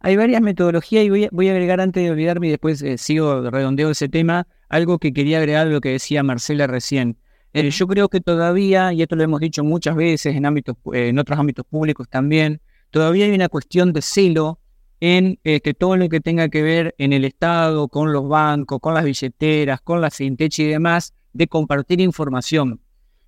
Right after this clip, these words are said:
Speaker 1: Este, quizá esto yo lo digo y me, me tomo el atrevimiento de decirlo porque yo he sido, eh, este, y perdón que sea autorreferente con esto, siempre totalmente contrario a esa política y de hecho ese fue uno de los motivos por los que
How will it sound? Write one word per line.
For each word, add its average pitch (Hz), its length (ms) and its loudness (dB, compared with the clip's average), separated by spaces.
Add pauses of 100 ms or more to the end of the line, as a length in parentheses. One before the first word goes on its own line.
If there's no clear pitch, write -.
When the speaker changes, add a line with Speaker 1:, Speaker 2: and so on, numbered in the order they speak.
Speaker 1:
Este, 151 400 0
quizá 156 260 2
esto 214 140 2
yo 190 160 2
lo 160 300 2
digo 190 340 4
y 170 120 2
me, 147 180 -4
me 139 120 0
tomo 170 240 0
el 165 60 0
atrevimiento 151 520 0
de 156 80 2
decirlo 175 400 2
porque 143 300 -4 (100)
yo 135 300 -2
he 165 60 2
sido, 175 380 2 (100)
eh, 131 420 0
este, 120 260 -4
y 123 40 -2
perdón 139 320 0
que 147 120 -2
sea 147 100 0
autorreferente 143 640 -2
con 151 140 0
esto, 160 380 -2 (220)
siempre 185 440 2
totalmente 165 500 0
contrario 151 460 2
a 143 40 2
esa 139 160 -6
política 156 640 0 (180)
y 135 120 0
de 135 100 2
hecho 151 200 0
ese 151 180 -4
fue 147 140 -4
uno 151 100 0
de 143 40 0
los 135 80 0
motivos 139 320 0
por 139 140 -2
los 127 80 0
que - 220 -6